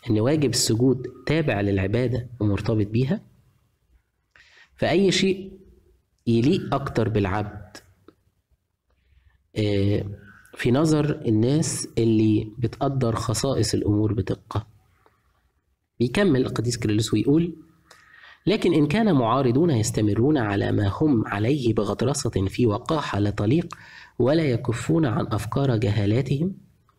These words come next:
في هذه الموضوعات، فليدرسوا الأسفار الإلهية كلها، ليبينوا لنا متى ذكر عن الابن إنه يعبد الله الآب.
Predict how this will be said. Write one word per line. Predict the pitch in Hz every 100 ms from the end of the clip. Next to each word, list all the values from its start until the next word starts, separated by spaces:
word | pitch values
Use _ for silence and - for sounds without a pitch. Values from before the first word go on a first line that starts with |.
| - - - -
في | - 117
هذه | 107 151 110
الموضوعات، | 101 98 95 104 98 143 - - - - -
فليدرسوا | 113 110 107 147 - 120
الأسفار | 110 - - 151
الإلهية | 120 - 104 98 120 131
كلها، | 123 117 107 101 104 - _ _ _ - - - -
ليبينوا | 127 135 147 170 190 139
لنا | 143 131
متى | 113 135 135
ذكر | 113 143 135 110
عن | 98 101
الابن | 104 - 147 127
إنه | 113 113 131 127 120 123 - - - -
يعبد | 127 131 110 107
الله | 101 110 110
الآب. | 101 104 98 -